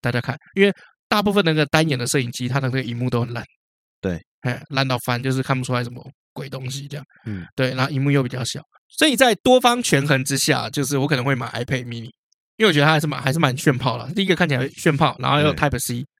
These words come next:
Speaker 2: 嗯。
Speaker 1: 那因为它是八寸多的这个平板。
Speaker 2: 八点五寸吧。
Speaker 1: 对，然后它秀出来给客户看的时候也是蛮 OK 的。
Speaker 2: OK。
Speaker 1: 比如说秀一个简报，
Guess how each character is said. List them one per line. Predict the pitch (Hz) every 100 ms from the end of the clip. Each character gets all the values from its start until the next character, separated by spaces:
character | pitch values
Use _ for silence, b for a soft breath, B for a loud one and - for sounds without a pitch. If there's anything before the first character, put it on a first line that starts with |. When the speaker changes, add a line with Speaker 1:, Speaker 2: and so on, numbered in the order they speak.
| -
Speaker 2:
嗯。 |
Speaker 1:
那 | 202
因 | 233
为 | 247 214 _
它 | -
是 | 202 220 190 160
八 | 175 180
寸 | - 185 139
多 | 147 147
的 | 131
这 | 131
个 | 131
平 | 135 123
板。 | 120 - _
Speaker 2:
八 | 120
点 | 117 107
五 |
寸 | 95 104
吧。 | - - _ -
Speaker 1:
对， | 131 139 160
然 | 170
后 |
它 | 180 190
秀 | - 277 214
出 | 196
来 | 165
给 | 139
客 | - 165
户 | 147
看 | 147
的 | 123
时 | 120
候 | 120
也 | 113
是 | - 123 110
蛮 | 131
OK | 131 117 - 131
的。 | - _ _ _ _
Speaker 2:
OK。 | 92 92 98 87 85 82
Speaker 1:
比 |
如 | 143
说 |
秀 | 170 214
一 | 165
个 | 135
简 | 139 123
报， | 156 156 131